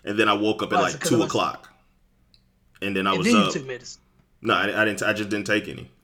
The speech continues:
Speaker 1: So I was up from about
Speaker 2: Oh, okay,
Speaker 1: two to
Speaker 2: okay.
Speaker 1: cl-, two o'clock to about four thirty. I went, I went back to sleep about four thirty, five o'clock this morning.
Speaker 2: Dang. You got a weird little schedule over there, man.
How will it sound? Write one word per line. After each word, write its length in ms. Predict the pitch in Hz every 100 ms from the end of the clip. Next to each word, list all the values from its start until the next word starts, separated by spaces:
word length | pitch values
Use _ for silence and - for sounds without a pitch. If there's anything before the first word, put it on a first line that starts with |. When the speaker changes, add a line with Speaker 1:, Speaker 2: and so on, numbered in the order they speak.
| _ _ _
Speaker 1:
So 120 | - 101
I 60 |
was 160 | 107 104
up 140 | 110
from 140 | - 98
about 120 | 196
Speaker 2:
Oh, 60 |
okay, 160 | 190 -
Speaker 1:
two 180 | 120 113
to 60 |
Speaker 2:
okay. 80 | 98
Speaker 1:
cl-, 180 | - -
two 200 | - 110
o'clock 420 | 95 107 98 90
to 400 | - 98 95 95
about 240 | 78 101 -
four 240 | - 85
thirty. 400 | 76 80 80 90 117
I 60 | 95
went, 240 | 104 95
I 40 | 120
went 100 | 98
back 120 | 82
to 40 |
sleep 320 | - 92 - -
about 180 | 85
four 160 | - 87
thirty, 200 | 80 76
five 200 | - 65
o'clock 240 | 64 60 -
this 120 | -
morning. 240 | 82 85 - _ _ _ _ _ _ _ _ _ _ _ _ _ _ - - -
Speaker 2:
Dang. 640 | 208 214 185 160 131 110 - _ _ _ _ _ _ _ _ _ _ _ _ _ _
You 100 | -
got 120 | 175 131
a 40 |
weird 300 | 135 170 170
little 140 | 175
schedule 400 | 165 190 196 156
over 160 | 131 123
there, 160 | 127 123
man. 280 | 131 143